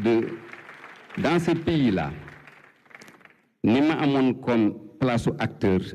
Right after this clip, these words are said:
en matière de financement, on ne va pas créer quelque chose d'autre. Jarul ñu yokk dara.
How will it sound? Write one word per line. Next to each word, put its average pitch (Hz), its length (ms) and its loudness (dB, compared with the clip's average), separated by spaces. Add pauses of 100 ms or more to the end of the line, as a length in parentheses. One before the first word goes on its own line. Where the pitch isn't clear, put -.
(160)
en 165 160 2
matière 147 340 2
de 113 100 0
financement, 110 600 0 (280)
on 127 100 2
ne 113 80 4
va 107 200 -2
pas 110 340 -2
créer 101 580 2 (120)
quelque 95 280 -2
chose 76 240 -4
d'autre. 73 260 -8 (320)
Jarul 190 240 2
ñu 160 140 2
yokk 120 220 -4
dara. 82 220 -6